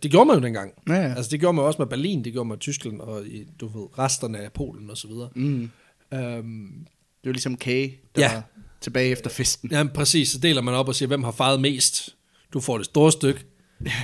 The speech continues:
Speaker 1: Fordi det er kun fair.
Speaker 2: Du har
Speaker 1: Øh,
Speaker 2: fjernet miner, så får du
Speaker 1: <laughs> så får du et lidt, lidt større stykke også. Så får du den der, du får den der med colaslikken på. Det er jo den gode stykke. Altså, vi gider ikke dem, der laber og laver, det er jo kun klamme mennesker, der spiser det.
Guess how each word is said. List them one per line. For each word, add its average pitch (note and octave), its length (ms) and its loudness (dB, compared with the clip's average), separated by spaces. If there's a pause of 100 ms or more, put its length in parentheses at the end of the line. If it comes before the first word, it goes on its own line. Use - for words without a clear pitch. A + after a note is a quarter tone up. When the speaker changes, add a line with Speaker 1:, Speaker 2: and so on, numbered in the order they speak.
(500)
Speaker 1:
Fordi B2+ 220 -2
det B2 160 -2
er A#2 40 -4
kun A2+ 240 -4
fair. D3+ 260 2 (280)
Speaker 2:
Du D3 100 6
har D#3 80 4
Speaker 1:
Øh, D#3 60 6
Speaker 2:
fjernet B2 280 4
miner, D3+ 440 2
så C3+ 120 -8
får C3+ 180 0
du A#2 160 -2 (140)
Speaker 1:
<laughs> A#2+ 220 -6
så A#2 80 -2
får G#2+ 140 -2
du G#2+ 60 -2
et A2 80 -2
lidt, A#2 240 -4 (200)
lidt C#3+ 140 0
større A#2 220 0
stykke - 280 -8
også. - 140 -16 (240)
Så A2 60 -4 (400)
får C#3 200 4
du A#2+ 140 0
den B2+ 80 0
der, A#2+ 120 0
du A#2+ 60 -8
får D3 140 4
den C3+ 160 0
der C3 60 0
med A#2+ 120 -4
colaslikken B2 720 -2
på. A#2 260 -4
Det D#3 640 0
er D3 40 0
jo C#3 40 2
den A#2+ 120 -2
gode A#2 220 -2
stykke. A2+ 440 -6
Altså, A2 240 -4 (260)
vi C#3+ 60 -12
gider D3+ 180 8
ikke C3+ 100 4
dem, C#3 80 4
der C3+ 80 4
laber C3 260 4
og A2 40 0
laver, A2 240 2
det G#2+ 40 -2
er A2+ 40 -2
jo A2+ 40 -6
kun A#2+ 160 -4
klamme A#2 200 -2
mennesker, A#2 280 -6
der A2 40 -12
spiser A2 260 -12
det. A2+ 120 -10